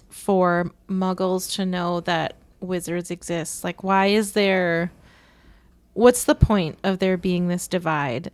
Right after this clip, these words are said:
in the, in the universe, the Harry Potter universe? 'Cause it seems like some Muggles know that wizards exist, like Hermione's parents, but why is there this double world? Like, what is the big deal? What could happen to them? They're more powerful than any human.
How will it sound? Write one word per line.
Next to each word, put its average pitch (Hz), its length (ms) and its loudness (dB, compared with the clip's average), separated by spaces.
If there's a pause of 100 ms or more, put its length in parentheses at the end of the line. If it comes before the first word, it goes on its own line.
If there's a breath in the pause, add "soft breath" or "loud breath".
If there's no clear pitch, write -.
in 185 180 2
the, 180 320 0
in 196 100 4
the 190 80 4
universe, 170 560 -4
the 190 100 -2
Harry 180 200 2
Potter 180 220 -2
universe? 175 520 -4
'Cause 226 140 -4
it - 40 -8
seems 381 180 2
like 339 140 4
some 330 320 2
Muggles 202 400 2
know 185 480 4 (420 soft breath)
that 180 140 4
wizards 185 280 2
exist, 180 720 -4
like 175 340 -4 (160)
Hermione's 185 520 2
parents, 180 500 0
but 196 300 0
why 214 240 8
is 254 240 4
there 226 220 6
this 208 220 0
double 190 320 2
world? 170 320 4
Like, 175 180 -2
what 185 200 4
is 196 160 2
the 202 100 0
big 185 220 0
deal? 165 480 0 (440 loud breath)
What 196 240 2
could 196 200 0
happen 185 360 2
to 175 100 -6
them? 175 180 0
They're 208 160 4
more 233 200 6
powerful 208 600 6
than 170 160 -2
any 185 420 0
human. 180 680 -2